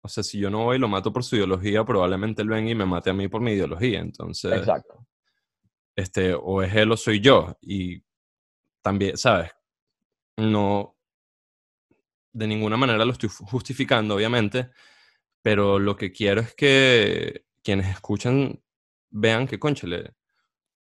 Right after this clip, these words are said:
Speaker 1: todo punto es relativamente,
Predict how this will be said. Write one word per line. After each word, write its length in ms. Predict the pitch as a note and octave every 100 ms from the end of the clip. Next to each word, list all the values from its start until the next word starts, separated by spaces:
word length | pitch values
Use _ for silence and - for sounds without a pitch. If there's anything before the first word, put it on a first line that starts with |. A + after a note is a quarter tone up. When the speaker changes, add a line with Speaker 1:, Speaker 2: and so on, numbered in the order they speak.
| _ -
Speaker 1:
todo 380 | A#2+ A#2 A#2+ -
punto 920 | C#3+ C3 B2+ - B2 B2 B2 A#2+ -
es 200 | G#2+ G2+
relativamente, 1400 | A#2+ A2+ F#2+ F#2+ F#2+ G2+ G2+ G2 G2 F#2+ F#2+ F2+ D2